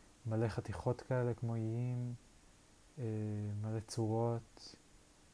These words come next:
אה, מאוד מאוד מגניב האמת. אה,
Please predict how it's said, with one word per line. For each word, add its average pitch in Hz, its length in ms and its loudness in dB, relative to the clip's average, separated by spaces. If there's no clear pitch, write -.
אה, 104 300 -2
מאוד 113 200 0
מאוד 131 180 2
מגניב 104 440 2
האמת. 104 520 -2
אה, 120 40 -2